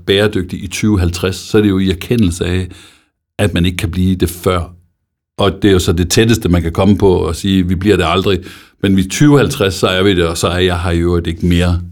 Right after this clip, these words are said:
altså, på direktionsgangen, ikke? Der er ikke nogen, der tror på det.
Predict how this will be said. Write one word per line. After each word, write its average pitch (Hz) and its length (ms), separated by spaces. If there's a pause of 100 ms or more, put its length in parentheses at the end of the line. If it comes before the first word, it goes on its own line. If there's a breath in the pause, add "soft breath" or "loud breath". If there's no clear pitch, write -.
(140)
altså, 82 220 (640)
på 85 320 (320)
direktionsgangen, 87 640
ikke? 87 160 (1080 loud breath)
Der 104 60
er 101 40
ikke 101 80
nogen, 107 140
der 98 60
tror 95 240
på 87 120
det. 85 120